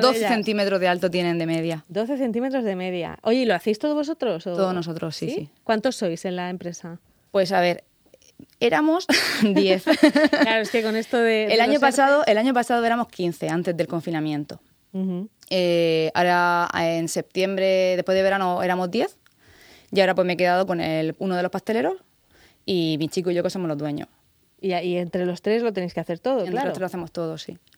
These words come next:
Speaker 2: Madre mía. Bueno, ¿y, y qué, y, y todo, o sea, todo lo hacéis? Quiero decir, no hay, no hay ninguna cosa que venga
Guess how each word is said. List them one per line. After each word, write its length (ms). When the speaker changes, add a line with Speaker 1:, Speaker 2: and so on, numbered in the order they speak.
Speaker 2:
Madre 320
mía. 220
Bueno, 180
¿y, 160
y 140
qué, 240
y, 280
y 140
todo, 300
o 60
sea, 200
todo 260
lo 80
hacéis? 360
Quiero 140
decir, 140
no 60
hay, 120
no 120
hay 60
ninguna 320
cosa 240
que 340
venga 300